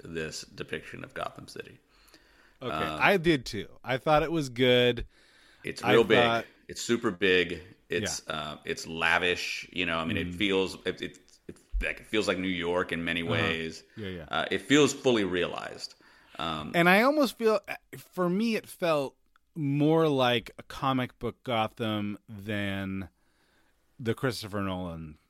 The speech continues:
Speaker 2: Gotham cities,
Speaker 1: Mm-hmm.
Speaker 2: uh, which were a little bit more realistic. The Joker, the recent, the m-, recent Joaquin Phoenix joint, it could have been New York. It didn't have to
Speaker 1: Right.
Speaker 2: be Gotham, right?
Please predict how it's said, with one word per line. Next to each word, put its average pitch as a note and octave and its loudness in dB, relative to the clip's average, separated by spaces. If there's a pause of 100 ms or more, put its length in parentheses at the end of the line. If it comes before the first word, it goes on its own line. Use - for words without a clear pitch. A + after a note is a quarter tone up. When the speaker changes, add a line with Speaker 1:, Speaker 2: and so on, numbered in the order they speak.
Speaker 2:
Gotham D#2+ -14
cities, - -20 (280)
Speaker 1:
Mm-hmm. G2 -8 (640)
Speaker 2:
uh, A2+ -2
which F#3+ 0
were F#3+ 4
a F#3 6
little F#3+ 4
bit F3+ 0
more C#3 0
realistic. G#2+ -4 (280)
The D#3+ -6
Joker, A#2+ 2 (140)
the B2 -10
recent, B2 -2
the A#2+ -6
m-, A#2 -2
recent A2 -6 (100)
Joaquin G2 -6
Phoenix F#2 -8
joint, F2 -8 (400)
it A3 -4
could B3+ 2
have B3+ 2
been A3 4
New G3+ 2
York. F3+ 2
It C#3 -12
didn't F3+ 2
have D#3+ 2
to - -6
Speaker 1:
Right. A2 -2
Speaker 2:
be - -6
Gotham, D#2 -10 (100)
right? G#2+ -6